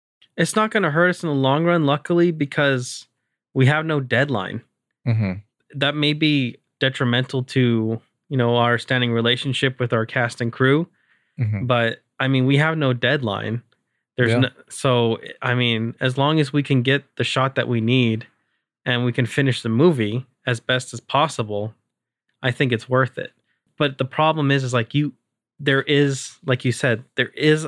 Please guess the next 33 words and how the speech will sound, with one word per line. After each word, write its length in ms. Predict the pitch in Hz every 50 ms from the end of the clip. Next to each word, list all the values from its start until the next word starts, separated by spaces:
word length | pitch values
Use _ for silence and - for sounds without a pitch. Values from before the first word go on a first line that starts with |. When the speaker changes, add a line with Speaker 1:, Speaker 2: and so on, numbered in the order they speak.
| - -
Speaker 1:
a 100 | 131 117
finality, 640 | - - 139 123 120 120 120 131 135 127 117 113 110
there 140 | 113 117
is 100 | 123 120
a 60 | - 113
timeline 760 | - - - - 135 143 147 131 120 113 110 107 107 113 117 - _ _ _ -
Speaker 2:
Mm-hmm. 220 | 127 113 101 98 -
Speaker 1:
because 460 | - 120 - 131 123 117 110 - - - _ _ _ _ _ _ _ _ _ _ _ _ _ _ _ _ _ _ _ _ _ -
hair 560 | - - 127 131 135 139 139 139 135 - - _ _ _ _ _ -
only 200 | 127 127 131 127
stays 400 | 123 - 139 131 127 127 - -
the 100 | - 131
same 300 | - - 131 127 131 131
so 200 | 127 - 135 127
long, 460 | 123 120 120 123 120 120 120 120 120 120 - _ _ _ _ _ _ -
locations 720 | 127 117 - - - 135 139 131 - 156 143 139 139 135
only 220 | 139 139 139 135
stay 200 | 131 - - 135
the 120 | 131 127 123
same 280 | - - 127 123 123
so 200 | 120 - - 123
long, 340 | 120 120 117 117 117 120 117
and 120 | 117 113 117
then 200 | 123 123 120 117
you're 160 | 117 117 120
just, 220 | 117 120 110 - - - - _ _ _ _ _ -
you 60 | 123
know, 180 | 131 123 127 127 - _ _ _ _ _ _ _ _ _ _ _ _ _ -
then 180 | 127 127 139 156
you 60 | 156
just 140 | 147 147 -
have 160 | 165 151 147 -
to, 160 | 147 131